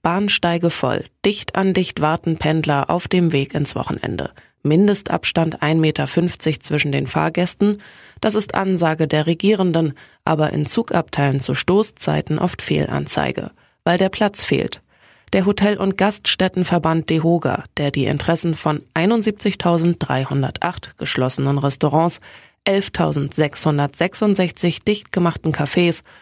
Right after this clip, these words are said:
und neunundzwanzigtausendfünfhundertfünfzehn zugesperrten Kneipen vertritt,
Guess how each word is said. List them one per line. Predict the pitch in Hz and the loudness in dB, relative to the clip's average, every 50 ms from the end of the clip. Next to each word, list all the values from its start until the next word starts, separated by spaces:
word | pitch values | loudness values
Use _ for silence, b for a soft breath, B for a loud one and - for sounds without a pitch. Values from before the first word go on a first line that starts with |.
| b b b | b b b
und | 214 226 226 - - b b b b b | 0 0 0 -2 -6 b b b b b
neunundzwanzigtausendfünfhundertfünfzehn | - 170 170 196 226 226 233 220 - - 185 190 - 190 175 - - 170 170 170 165 160 160 - - - 208 220 - - 202 190 175 156 - - - 208 214 202 - - - 185 180 175 - | 2 2 4 4 4 2 0 0 2 2 0 0 0 0 -2 -2 -2 -2 0 2 2 0 -2 -2 -2 -2 -2 -2 -2 -2 0 2 2 0 0 -2 -2 -2 -2 -2 -4 -2 0 0 0 0 0
zugesperrten | - - 214 214 - - - - - 160 151 151 - 139 135 | -2 -2 0 0 0 -2 -2 -2 -2 -2 0 0 0 -2 -2
Kneipen | - - - 165 170 185 190 - 180 | -2 -2 0 0 2 2 2 0 -2
vertritt, | - 165 156 - - 160 156 - | -2 -2 -2 0 0 -2 -2 -2